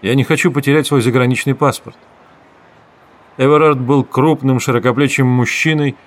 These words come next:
с загрубевшим и обветрившимся лицом и коротко стриженными каштановыми волосами.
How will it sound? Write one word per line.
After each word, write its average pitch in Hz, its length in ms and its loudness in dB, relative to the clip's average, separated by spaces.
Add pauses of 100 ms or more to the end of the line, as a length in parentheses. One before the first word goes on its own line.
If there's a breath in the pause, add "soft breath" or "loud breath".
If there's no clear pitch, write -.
(380 loud breath)
с 80 140 -12
загрубевшим 131 880 0
и 123 60 2
обветрившимся 120 800 -2
лицом 147 580 -2
и 131 100 -2
коротко 151 460 -2
стриженными 139 560 0
каштановыми 120 720 -4
волосами. 104 640 -4